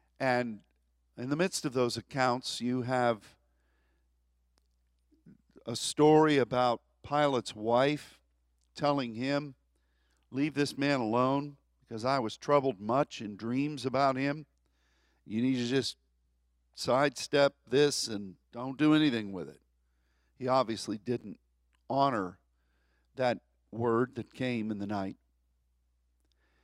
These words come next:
Uh, there was an episode that Mary obviously told Luke about how that he was first brought, the Lord was first brought to Pilate, then sent over to Herod, and then Herod sent him back.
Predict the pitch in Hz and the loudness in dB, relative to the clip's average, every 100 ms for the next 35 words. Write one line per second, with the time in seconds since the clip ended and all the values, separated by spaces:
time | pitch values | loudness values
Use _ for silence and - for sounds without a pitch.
0 | _ _ - 127 131 123 104 143 143 147 | _ _ -6 2 4 2 2 6 6 6
1 | 135 143 156 131 - 143 139 147 117 120 | 4 2 0 -2 4 6 6 4 -2 -10
2 | - 127 117 _ _ 110 127 143 143 135 | 0 0 0 _ _ -6 0 2 4 4
3 | 131 120 113 127 117 139 127 107 110 135 | 4 2 -4 -8 -2 2 2 0 4 6
4 | 151 156 110 101 117 117 113 127 120 113 | 6 4 -8 -2 2 0 0 2 2 0
5 | 101 _ _ _ _ _ _ 131 120 - | -4 _ _ _ _ _ _ -2 -2 -2
6 | 147 139 - _ 131 135 - 120 127 143 | 2 2 0 _ 2 2 0 -2 4 2
7 | 113 110 - 147 - - 139 147 - - | 2 -8 -2 -2 -2 0 2 2 -2 -2
8 | 143 143 139 135 - 117 - 147 139 135 | 2 4 2 0 -4 -6 -4 0 2 2
9 | 110 110 123 139 147 135 110 113 117 135 | 0 -2 2 4 4 4 -2 -4 0 4
10 | 127 101 135 123 113 120 131 135 - | 4 2 -2 -2 -2 0 2 0 -4